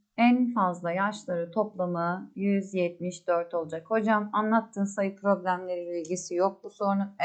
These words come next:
Evet, evet, aynen öyle. Son çözdüğüm sorular tamamen temel kavramların mantığına dayalı sorular.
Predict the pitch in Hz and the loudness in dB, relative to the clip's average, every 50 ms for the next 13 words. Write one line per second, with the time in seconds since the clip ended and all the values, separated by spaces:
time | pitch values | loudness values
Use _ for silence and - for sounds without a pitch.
0 | 190 175 175 175 175 - - - _ _ _ _ - 190 190 175 175 170 175 - | 0 2 0 0 -2 -6 -16 -20 _ _ _ _ 0 0 0 2 0 -4 -6 -6
1 | - 190 196 185 180 175 175 196 202 185 175 165 160 165 175 165 - - _ _ | -2 0 0 0 0 -2 -2 0 0 0 -2 -2 -4 -4 -4 -6 -10 -16 _ _
2 | _ _ _ _ _ - 226 233 233 220 233 214 190 190 180 180 190 190 196 196 | _ _ _ _ _ 2 4 4 4 4 2 0 -2 -2 -2 -2 -4 -4 -4 -4
3 | - 190 185 180 185 185 202 202 202 208 202 202 208 208 208 208 208 208 208 214 | -2 -2 0 2 2 0 0 0 0 2 4 4 4 4 4 2 0 0 0 -2
4 | 196 190 190 190 208 202 - 208 196 190 185 190 190 190 190 190 190 190 208 220 | 2 4 4 4 2 2 2 2 2 2 4 2 2 2 2 0 -2 -2 0 0
5 | 220 208 185 180 180 180 - - 196 196 202 208 196 190 180 175 175 175 180 208 | 0 2 0 0 0 -2 -8 -10 -6 -4 -4 -2 -2 0 0 2 2 0 0 -2
6 | 208 - - 175 165 160 160 156 151 156 | -8 -4 0 0 0 0 -2 -4 -6 -8